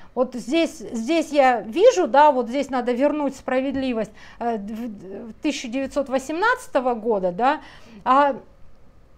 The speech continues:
вот остальные справедливости, э, пусть, пусть подождут, да, и у нас с ними никаких территориальных ц-, этих вопросов не существует. Еще как существует, ребята,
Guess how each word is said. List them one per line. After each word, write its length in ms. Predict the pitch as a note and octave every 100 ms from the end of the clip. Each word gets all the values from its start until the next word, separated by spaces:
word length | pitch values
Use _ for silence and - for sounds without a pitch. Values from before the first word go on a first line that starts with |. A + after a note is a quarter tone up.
| - A3
вот 200 | A#3+ C4
остальные 520 | B3+ C#4+ C#4 F4 G4+
справедливости, 840 | - C#4 C4+ A#3+ C4 A3+ A3 A3+ -
э, 240 | A#3 A3+ G#3+
пусть, 320 | E4 D#4 B3
пусть 240 | F4 F#4
подождут, 640 | - C#4+ D4+ A#3 B3+ G3+ D#3+
да, 220 | A3 C4
и 40 |
у 80 | A3+
нас 280 | B3+ D4 -
с 20 |
ними 200 | C#4 C4+
никаких 640 | C4 C#4 G#4+ B4+ - F#4 -
территориальных 760 | B3 A#3+ A#3+ A3+ A#3 D4+ D4+ -
ц-, 460 | - A#3 G#3+ G#3
этих 240 | A3+ - F3+ - - -
вопросов 540 | A#3+ B3 C#4+ D#4+ C#4+
не 120 | A#3+
существует. 640 | B3 C#4+ C#4 C#4+ - B3 A#3+
Еще 240 | - G4
как 420 | G4 - C#4 A#3+
существует, 840 | - D4+ - F4 - D#4 C#4+ G3 C#4
ребята, 480 | A3+ G#3+ G3 -